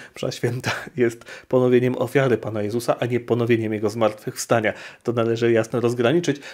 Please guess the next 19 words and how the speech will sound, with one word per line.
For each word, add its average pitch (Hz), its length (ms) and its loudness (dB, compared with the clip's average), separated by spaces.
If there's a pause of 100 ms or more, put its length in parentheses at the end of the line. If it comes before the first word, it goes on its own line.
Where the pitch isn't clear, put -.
(120)
Natomiast, 135 880 2
e, 123 260 4
rozważanie 117 600 2
różańca 127 420 2
z 123 60 -6
tymi 117 180 -4
wszystkimi 123 400 -6
tajemnicami 113 640 -6
jak 139 240 2
najbardziej 120 420 -2
pasuje, 135 680 0 (340)
e, 123 240 2
do, 113 280 2 (140)
e, 117 200 0 (1300)
zjednoczenia 135 760 2 (140)
z 143 300 -2
ofiarą 135 380 -6
Pana 135 240 -6
Jezusa, 113 380 -6